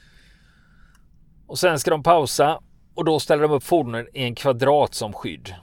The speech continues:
Och så patrullerar de sen runt Musakala till fots. Och idén här, det var att visa närvaro. Plus att de skulle stödja en amerikansk offensiv som var i närheten. Eh, och en utav de här grejerna,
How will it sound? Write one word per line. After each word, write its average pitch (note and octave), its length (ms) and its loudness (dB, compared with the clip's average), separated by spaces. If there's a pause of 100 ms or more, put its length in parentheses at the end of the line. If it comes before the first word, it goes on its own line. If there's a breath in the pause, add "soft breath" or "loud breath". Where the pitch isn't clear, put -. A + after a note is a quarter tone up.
(140)
Och A#2+ 120 -10
så A#2 120 0
patrullerar B2+ 800 -2
de C3 140 -6
sen F#2+ 280 -6
runt F#2+ 240 -14
Musakala F#2+ 500 -8
till - 140 -12
fots. - 480 -10 (400 loud breath)
Och A#2+ 240 -4 (140)
idén C#3+ 440 -4
här, G#2+ 260 -2
det A2 100 -6
var A2+ 160 0
att G2 120 -8
visa F#2+ 360 -8
närvaro. F#2 840 -6 (600 soft breath)
Plus D#3+ 440 -2
att G#2 120 -2
de G#2 120 -10
skulle G#2+ 220 -8
stödja G2 440 -2
en F#2+ 60 -6
amerikansk F#2+ 540 -8
offensiv A#2 600 -8
som A2+ 200 -6
var G2 100 -8
i G2 60 -8
närheten. G2 720 -8 (600 soft breath)
Eh, A2 260 -4
och C3 360 -6
en D3+ 260 -4
utav E3 200 -2
de D#3 100 0
här C#3 100 -2
grejerna, G2 480 -2